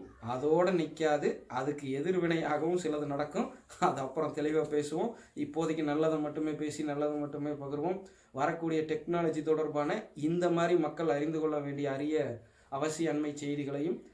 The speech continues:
அதை குரு பார்வையில நம்மளுடைய கோணத்திலையும், மக்கள் எந்த கோணத்துல சிந்திக்கணுங்கிற ஒரு நினைவூட்டுறதுலையும் தொடர்ந்து வச்சுக்கிட்டே இருக்கிறேன். இந்த மாதிரி தொடர்ந்து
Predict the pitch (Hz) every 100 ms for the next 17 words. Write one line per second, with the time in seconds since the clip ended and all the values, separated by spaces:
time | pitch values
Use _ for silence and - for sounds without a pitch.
0 | - 117 135 190 156 156 175 208 190 180
1 | 170 160 160 180 165 147 175 180 175 160
2 | 156 151 151 151 - 135 160 220 139 139
3 | 170 165 143 160 160 147 147 147 147 147
4 | 147 151 151 151 160 180 196 190 151 147
5 | 156 160 151 147 139 135 135 151 226 -
6 | - - 147 147 165 156 147 160 151 165
7 | 143 135 220 285 - _ - 143 147 160
8 | 160 151 143 156 165